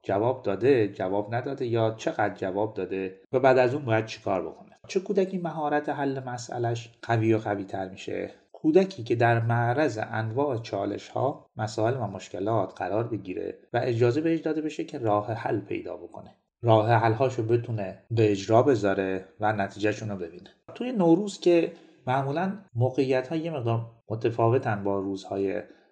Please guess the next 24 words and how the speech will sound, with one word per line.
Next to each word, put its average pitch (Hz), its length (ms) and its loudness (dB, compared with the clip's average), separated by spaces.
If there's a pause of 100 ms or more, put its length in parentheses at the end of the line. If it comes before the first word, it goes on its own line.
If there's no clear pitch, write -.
(160)
عادی 101 580 -4
یا 95 200 0
روزهای 95 500 -4
دیگه 92 380 -4
سال، 113 560 0 (220)
فرصت 147 340 0
مناسبی 131 480 -2
که 120 100 -10
کودک 107 280 -2
با 101 140 -2
محیط 98 340 -8
اطراف 95 360 -6
خودش 95 280 -6
درگیر 87 560 -12
بشه - 260 -20 (240)
و 117 80 -2
برای 127 240 4
مسائل 117 360 0
و 110 60 -6
مشکلات 110 680 -2 (360)
راه 101 220 2
حل 113 140 2
پیدا 90 360 -6
بکنه. 98 280 -16